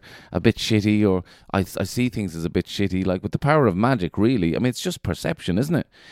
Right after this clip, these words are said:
How we can just change something around and kinda go, "Well, that doesn't exist now. Crack on."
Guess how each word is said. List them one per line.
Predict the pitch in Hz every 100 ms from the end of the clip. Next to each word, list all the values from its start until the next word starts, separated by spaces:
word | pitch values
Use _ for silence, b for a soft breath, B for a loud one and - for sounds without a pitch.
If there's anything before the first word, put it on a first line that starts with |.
| B
How | 110
we | 110 110
can | 107
just | 113 -
change | - 117 113 -
something | 107 107 101
around | 98 107 98
and | 92
kinda | 95 95
go, | 87 98 92 - - - _ _ _ _ _ _ _
"Well, | 90 98
that | 92
doesn't | 92 95
exist | 82 120 -
now. | 104 90 - _ _ _ _
Crack | - 101 95 110
on." | 123